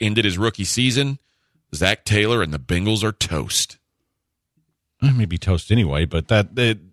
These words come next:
Speaker 2: to assume he's gonna come back hurt is kinda, in your ranking is kinda, okay.
Speaker 1: Number twenty-three, your Jacksonville Jaguars.
Speaker 2: Uh, I'm very excited about this. Uh, I think there, there's only one way to go for them, and that's up.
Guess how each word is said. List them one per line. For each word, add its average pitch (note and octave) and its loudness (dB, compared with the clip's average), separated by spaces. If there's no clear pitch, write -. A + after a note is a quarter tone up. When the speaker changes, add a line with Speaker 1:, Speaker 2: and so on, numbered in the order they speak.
Speaker 2:
to D#3 6
assume C#3+ 2
he's G#2+ -8
gonna G#2 4
come G#2+ 4
back F2+ 4
hurt A#2 4
is D#2+ -6
kinda, D#2 0
in G2+ 2
your E2+ 2
ranking E2+ 0
is D#2 -8
kinda, C#2+ -4
okay. D#2+ -2
Speaker 1:
Number E2+ 0
twenty-three, F2+ -2
your D#2 -2
Jacksonville E2 -2
Jaguars. - -10
Speaker 2:
Uh, F2 2
I'm B2+ 4
very C3 4
excited B2 4
about A#2+ 2
this. B2+ -2
Uh, A2 4
I G#2+ 4
think G#2+ 0
there, A#2+ 4
there's A#2 2
only D#3+ 4
one D#3+ 4
way E3 6
to C#3+ 2
go D3 4
for C3+ 0
them, A2 0
and G#2+ -2
that's A#2 2
up. B2 2